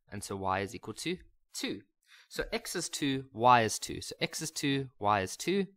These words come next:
would go there. Then this one you plug in x equals to three.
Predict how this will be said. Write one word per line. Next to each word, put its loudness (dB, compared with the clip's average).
would -6
go 0
there. 2
Then -2
this -2
one 4
you 0
plug -2
in 0
x -4
equals -4
to -6
three. -2